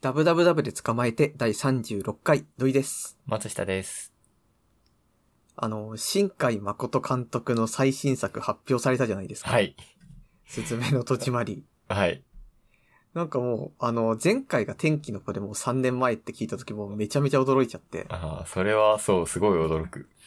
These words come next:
Speaker 1: そう、あ、そんな経ったんだ、みたいな。
Speaker 2: うん。
Speaker 1: しかもなんかあの、この三年間、どっちかというとその思い出の薄い三年間じゃないですか。
Speaker 2: <laughs> まあね。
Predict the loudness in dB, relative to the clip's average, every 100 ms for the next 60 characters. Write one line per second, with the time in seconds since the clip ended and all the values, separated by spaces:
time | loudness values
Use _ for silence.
0 | -6 -6 -2 -2 0 2 2 2 0 2
1 | 2 4 4 2 0 -8 -10 -12 -10 -8
2 | -6 -8 -10 -12 _ _ _ _ _ _
3 | _ _ _ _ -4 -2 2 0 2 0
4 | 0 0 2 2 4 2 2 2 0 2
5 | 0 -2 -2 0 0 2 2 4 4 4
6 | 4 6 8 6 8 6 6 4 4 2
7 | 2 2 0 -2 -6 -10 -10 0 2 4
8 | 2 0 -14 -14 -18 -2 2 2 0 -4
9 | -6